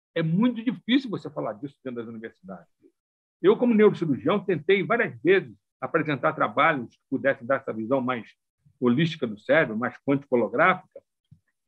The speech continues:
é, mas tive grandes dificuldades. Eu tinha que, às vezes, adaptar, começar a falar de um, um, uma coisa neurocirúrgica, por exemplo,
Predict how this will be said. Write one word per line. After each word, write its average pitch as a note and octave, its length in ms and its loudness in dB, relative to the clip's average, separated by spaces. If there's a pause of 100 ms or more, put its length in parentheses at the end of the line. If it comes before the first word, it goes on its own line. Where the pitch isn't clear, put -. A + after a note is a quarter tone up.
(160)
é, E3 560 2 (200)
mas D#3 440 -12 (540)
tive D#3+ 160 -6
grandes E3 380 0
dificuldades. B2+ 680 -2
Eu - 120 -16
tinha E3 220 -2
que, C3 100 -6
às B2+ 220 0
vezes, E3 180 2
adaptar, D#3 800 0 (320)
começar D#3+ 320 0
a E3 80 -2
falar D3+ 260 2
de C3+ 140 -6
um, D3+ 40 -2 (540)
um, A#2+ 640 -12 (160)
uma A#2+ 300 -12
coisa D3+ 280 0
neurocirúrgica, E3 880 2
por - 140 -8
exemplo, B2+ 460 -4